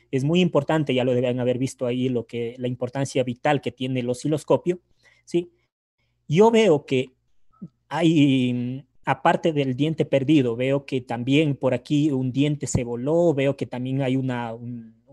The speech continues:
algo, algo llamativo, algo que no está bien, ¿sí? Va a ser debido porque, por ejemplo, de la rueda, pues, se perdió un diente o se rompió, alguna situación de esas.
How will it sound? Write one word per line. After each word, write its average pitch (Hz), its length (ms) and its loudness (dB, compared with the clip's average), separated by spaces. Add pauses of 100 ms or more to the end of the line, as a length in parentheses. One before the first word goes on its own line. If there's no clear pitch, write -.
(140)
algo, 131 640 0 (400)
algo 151 240 0
llamativo, 135 560 2
algo 131 340 -2
que 120 120 -12
no 131 160 -4
está 175 240 0
bien, 165 300 0 (260)
¿sí? 170 240 -4 (680)
Va 185 60 6
a 202 40 4
ser 226 180 2
debido 214 300 4
porque, 175 380 -4 (160)
por 151 140 0
ejemplo, 156 560 2
de 131 160 2
la 139 140 2
rueda, 160 440 2
pues, 143 220 0
se 127 200 -4
perdió 139 340 0
un 135 160 -2
diente 156 640 0
o 123 400 0
se - 160 -8
rompió, 170 600 0
alguna 127 380 -2
situación 123 500 -8
de 110 100 -8
esas. - 280 -18